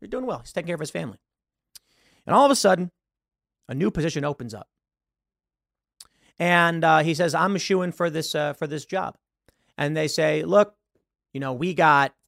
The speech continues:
three hundred applications, and we got a woman who's willing to do this job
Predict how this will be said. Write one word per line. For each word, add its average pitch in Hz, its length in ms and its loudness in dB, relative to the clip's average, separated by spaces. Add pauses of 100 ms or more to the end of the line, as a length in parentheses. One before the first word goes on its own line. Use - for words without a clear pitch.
(100)
three 190 220 0
hundred 165 300 -2
applications, 147 760 -4
and 151 180 -8
we 233 120 -6
got 190 180 6
a 139 60 -2
woman 147 320 -4
who's 123 140 -12
willing 143 200 -4
to 131 60 -8
do 135 180 -8
this 127 220 -6
job 113 400 -8